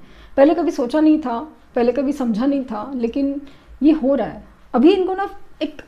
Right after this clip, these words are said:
एक अजीब सा correlation बैठता है कि जब ये इस इंसान के साथ था, तब मुझे वो, ये गलत नहीं होता था, ये सही होता था,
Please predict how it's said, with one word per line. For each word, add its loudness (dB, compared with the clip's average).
एक -4
अजीब 0
सा -6
correlation -2
बैठता -8
है -10
कि -8
जब 0
ये 4
इस 0
इंसान 4
के -2
साथ -2
था, -2
तब -2
मुझे 0
वो, -4
ये 0
गलत 0
नहीं 2
होता -2
था, -6
ये -2
सही 0
होता -2
था, -10